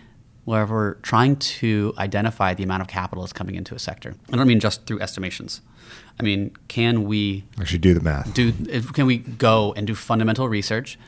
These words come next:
Speaker 1: and understand, okay, well, can I buy my way into some of that data?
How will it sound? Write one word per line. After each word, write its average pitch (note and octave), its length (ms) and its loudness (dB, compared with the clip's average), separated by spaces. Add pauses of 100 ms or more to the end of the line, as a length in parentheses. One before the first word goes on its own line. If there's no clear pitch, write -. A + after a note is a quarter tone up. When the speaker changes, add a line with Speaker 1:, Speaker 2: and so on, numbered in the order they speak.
(100)
Speaker 1:
and A2+ 120 -2
understand, G#2+ 600 0
okay, G2+ 320 -4
well, G2+ 360 0 (500)
can A#2+ 120 -4
I G#2 60 0
buy F#2 300 -2
my A2 160 2
way A#2+ 160 0
into B2+ 140 0
some C#3 160 -4
of C#3 60 -2
that C#3+ 120 -2
data? D3+ 360 -4